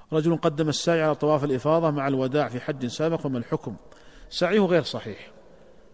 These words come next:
من قدم السعي على الطواف ولم يسبق هذا السعي طواف مشروع فسعيه غير صحيح، ويكون قد أخل بركن من أركان الحج،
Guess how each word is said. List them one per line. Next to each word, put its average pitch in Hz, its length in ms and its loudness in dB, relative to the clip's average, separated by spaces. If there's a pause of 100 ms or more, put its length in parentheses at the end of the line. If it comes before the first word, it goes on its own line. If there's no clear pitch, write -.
(720)
من 131 100 -8
قدم 156 380 -2
السعي 147 340 -2
على 147 120 0
الطواف 135 440 0
ولم 147 240 0
يسبق 135 380 -4
هذا 143 160 2
السعي 135 380 -2
طواف 139 280 -2
مشروع 147 540 0 (360)
فسعيه 165 920 0
غير 143 280 2
صحيح، 123 560 -2 (480)
ويكون 131 240 -2
قد 135 200 -2
أخل 147 320 0
بركن 143 360 -2
من 185 280 0
أركان 135 320 -2
الحج، - 500 -8